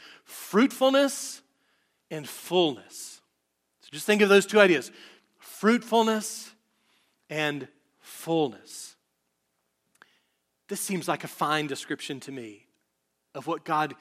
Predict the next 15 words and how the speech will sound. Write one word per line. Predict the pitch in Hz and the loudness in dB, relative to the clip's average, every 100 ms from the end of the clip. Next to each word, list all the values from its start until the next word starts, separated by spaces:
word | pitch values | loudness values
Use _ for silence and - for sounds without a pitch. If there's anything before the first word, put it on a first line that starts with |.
| _ _ 117 | _ _ -10
gives | 151 170 - | -6 -6 -8
us | 101 - | -16 -12
through | 170 | -6
his | 151 156 | -4 -4
blessing | 120 156 170 170 - 107 _ _ _ _ _ | -6 -4 -4 -6 -14 -20 _ _ _ _ _
of | 143 135 | -18 -14
the | 135 | -12
Sabbath | - 127 120 135 _ _ | -10 -12 -12 -18 _ _
day. | 175 180 143 _ | -14 -12 -16 _
God | 170 202 | 6 6
is | 202 | 6
interested | 220 202 202 - 196 | -2 -6 -6 0 0
in | 180 | 2
giving | 170 175 160 | 2 0 0
us | 147 | -6